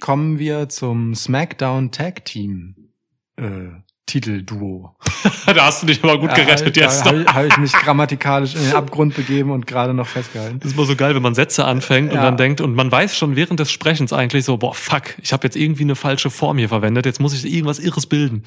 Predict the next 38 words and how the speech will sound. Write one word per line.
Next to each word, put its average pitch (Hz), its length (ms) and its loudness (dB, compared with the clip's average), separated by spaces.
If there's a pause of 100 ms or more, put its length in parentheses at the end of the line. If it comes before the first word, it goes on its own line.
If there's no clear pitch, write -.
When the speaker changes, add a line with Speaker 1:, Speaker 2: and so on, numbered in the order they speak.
Speaker 1:
Ja. 196 240 -6 (320)
Speaker 2:
Ja, 147 220 -4
gut 139 220 -6
gerettet. 123 460 -4 (140)
Speaker 1:
Dankeschön. 117 720 -6
Ähm, 131 580 -2
also, 127 560 0 (180)
bei 139 240 2
zweieinhalb 147 560 0
noch 143 140 0
ausgekickt. 143 680 -4
Äh, 139 180 -4 (320)
<laughs> - 220 -12
wen 165 440 2
hast - 280 -4
du 175 40 -4
hier 143 160 -6
stehen? 127 360 -10 (760)
Speaker 2:
SmackDown 131 440 0
Roster 139 300 2
ist 127 100 -2
halt 127 120 2
auch 131 140 0
einfach 123 180 -2
ein 120 80 -2
bisschen 120 320 0
dünn, 131 240 2
gerade 104 280 -2
so 104 100 -4
was 104 140 -4
Tag 113 200 -4
Division 110 280 -2
angeht. 110 420 -2 (760)
Ähm, 104 560 -4 (920)
ich - 160 -4
hab 127 80 2
aber 139 160 2
einfach 127 500 -2